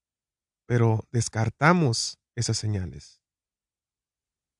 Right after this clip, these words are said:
Y ahora imaginemo-, imaginémonos como nosotros que somos, se supone que somos hijos de Dios, que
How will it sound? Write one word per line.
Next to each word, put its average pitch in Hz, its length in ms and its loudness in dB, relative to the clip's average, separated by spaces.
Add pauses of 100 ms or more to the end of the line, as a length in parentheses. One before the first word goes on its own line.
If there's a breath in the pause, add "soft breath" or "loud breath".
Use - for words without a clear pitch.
(220)
Y 135 60 8
ahora 160 100 8
imaginemo-, 156 720 2
imaginémonos 135 880 -2
como 117 220 -4
nosotros 139 440 0
que 113 80 -6
somos, 117 460 0 (480)
se - 140 -18
supone 156 420 2
que 131 120 -6
somos 139 360 2
hijos 135 240 -2
de 117 140 0
Dios, 135 640 2 (2000)
que 123 600 4